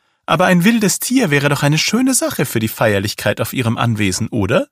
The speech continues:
„Hm“, entfährt es mir nur. „Natürlich ist der Springbrunnen nicht für den Garten gedacht.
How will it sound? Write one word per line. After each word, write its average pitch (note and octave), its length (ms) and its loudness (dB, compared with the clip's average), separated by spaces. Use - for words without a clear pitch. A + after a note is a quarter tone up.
„Hm“, F2 420 -4
entfährt D#2+ 440 -6
es - 160 -6
mir E2 140 -4
nur. D2+ 280 -8
„Natürlich B3 500 2
ist - 160 -2
der G#3 80 2
Springbrunnen G3 520 2
nicht - 160 0
für G#3 100 -2
den F#3 140 0
Garten A3+ 400 2
gedacht. G2 420 -2